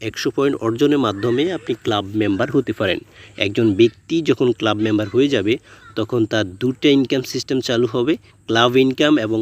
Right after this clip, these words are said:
ক্লাব বোনাস। এক নম্বরে আমরা দেখি ক্লাব ইনকামটা কি। ক্লাব ইনকাম হচ্ছে কোম্পানির প্রতিদিন যেটা লাভ করে, সেটা টেন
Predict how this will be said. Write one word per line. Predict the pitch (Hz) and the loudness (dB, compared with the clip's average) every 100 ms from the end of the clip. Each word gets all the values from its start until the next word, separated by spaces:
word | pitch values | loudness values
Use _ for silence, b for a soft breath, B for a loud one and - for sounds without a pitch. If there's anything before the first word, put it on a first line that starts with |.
| 107 | -2
ক্লাব | 110 98 | -2 -2
বোনাস। | 98 101 90 - - - - b b b - | -4 -4 -4 -6 -10 -12 -16 b b b -8
এক | 110 - | -4 0
নম্বরে | 143 156 | 4 4
আমরা | 151 151 | 4 2
দেখি | 127 123 - 147 - | 2 0 2 -2 0
ক্লাব | 131 120 120 | 2 4 6
ইনকামটা | 117 110 113 110 95 | 4 2 0 0 -6
কি। | 87 - | -8 -8
ক্লাব | 107 113 | -2 2
ইনকাম | 139 143 156 | 2 2 2
হচ্ছে | 160 151 - 113 | 2 2 2 2
কোম্পানির | - 123 135 147 160 165 - b b - | 0 -2 0 4 6 6 0 b b 0
প্রতিদিন | 147 147 139 175 190 | 0 2 4 4 4
যেটা | 165 135 | 4 6
লাভ | 117 131 139 | 4 4 0
করে, | 113 107 123 | -4 0 -2
সেটা | - 110 107 - _ | -2 -4 -4 -6 _
টেন | 147 160 | 2 2